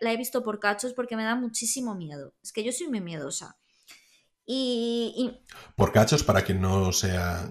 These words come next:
Speaker 2: galego falante, es trozos.
Speaker 1: Ah, perdón, ostras, es verdad. Eh,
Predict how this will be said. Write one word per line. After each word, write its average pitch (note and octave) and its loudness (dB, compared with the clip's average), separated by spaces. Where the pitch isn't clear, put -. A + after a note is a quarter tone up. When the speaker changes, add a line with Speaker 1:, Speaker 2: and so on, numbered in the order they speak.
Speaker 2:
galego F#2 -2
falante, G2 -2
es A#2+ -4
trozos. - -6
Speaker 1:
Ah, C#4 6
perdón, A#3+ 2
ostras, G#3 -10
es A3 -8
verdad. G3+ -2
Eh, - -10